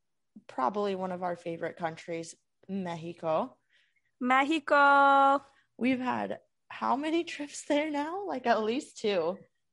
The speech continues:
Speaker 2: I've done two.
Speaker 1: Yeah.
Speaker 2: It's about to be a third 'cause my sister wants me to go to Mexico in, like, a week and a half. <laughs> So
Speaker 1: Oh,
Speaker 2: we'll see.
Speaker 1: what?
Speaker 2: Yeah, I don't know if that's gonna
Speaker 1: Go.
Speaker 2: work out, but
Speaker 1: I wanna
Speaker 2: we'll see.
Speaker 1: go.
Speaker 2: Hopefully.
Speaker 1: <laughs>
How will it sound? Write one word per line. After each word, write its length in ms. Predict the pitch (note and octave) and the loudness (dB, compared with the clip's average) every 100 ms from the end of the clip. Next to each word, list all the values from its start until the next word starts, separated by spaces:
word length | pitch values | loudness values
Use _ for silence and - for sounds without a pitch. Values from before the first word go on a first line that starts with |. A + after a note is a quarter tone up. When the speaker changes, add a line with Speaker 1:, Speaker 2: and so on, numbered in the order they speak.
| _ G3+ | _ 4
Speaker 2:
I've 220 | A#3+ C#4+ | 4 4
done 240 | D#4 D4 | 2 2
two. 680 | - A#3+ G#3 F#3 F3+ G3+ A3 | -2 0 0 2 2 0 -6
Speaker 1:
Yeah. 260 | G#3+ G#3+ G3+ | -10 -6 -2
Speaker 2:
It's 120 | - | 2
about 300 | A3+ A3 C4+ | 4 6 4
to 60 | B3+ | 4
be 140 | C4 | 4
a 60 | G#3+ | 4
third 440 | - G#3+ G3+ F#3+ | 4 6 6 4
'cause 160 | G#3+ G3+ | 0 -2
my 120 | F#3+ | -2
sister 420 | - G#3 - F#3+ | -2 -4 0 0
wants 300 | F#3 F#3 - | 0 -2 -2
me 100 | F#3+ | -2
to 80 | F3+ | -2
go 140 | F3+ | -2
to 40 | F3+ | -2
Mexico 420 | F3+ - - F#3 | -2 -4 -4 -2
in, 100 | F3+ | -2
like, 220 | F3 E3 - | -2 -4 -4
a 60 | |
week 180 | F3+ E3+ | -6 -4
and 80 | F3 | -4
a 20 | |
half. 280 | E3+ F3 - | 0 -2 -4
<laughs> 0 | |
So 200 | - D4 | -4 0
Speaker 1:
Oh, 80 | C#4+ | 0
Speaker 2:
we'll 140 | B3+ B3 | -2 -4
see. 220 | - G3+ | -8 -8
Speaker 1:
what? 440 | G3 F#3+ G#3 A3 G#4+ C#5+ _ - - D4+ D#4+ D#4 C4+ - | -8 -6 -8 -8 -10 -12 _ -18 -16 -16 -14 -12 -12 -6
Speaker 2:
Yeah, 280 | A3 G#3 G3 | 2 4 6
I 40 | G#3+ | 6
don't 100 | B3+ | 4
know 80 | |
if 60 | A#3 | 4
that's 160 | G#3+ - | 2 0
gonna 100 | F#3+ | -2
Speaker 1:
Go. 40 | |
Speaker 2:
work 160 | F#3+ F#3+ | -2 2
out, 260 | F#3 F#3 | 2 4
but 240 | G3+ G3 - _ _ - | 4 2 0 _ _ -14
Speaker 1:
I 60 | |
wanna 120 | A3 F#4+ | -8 -2
Speaker 2:
we'll 100 | E4+ | -2
see. 300 | - A3+ G3+ | 0 2 4
Speaker 1:
go. 40 | |
Speaker 2:
Hopefully. 600 | B3+ B3+ B3 G#3+ F#3 F#3 G3 | 4 4 4 2 0 -4 0
Speaker 1:
<laughs> 460 | E4+ F4+ - F#4+ | 0 0 -8 -10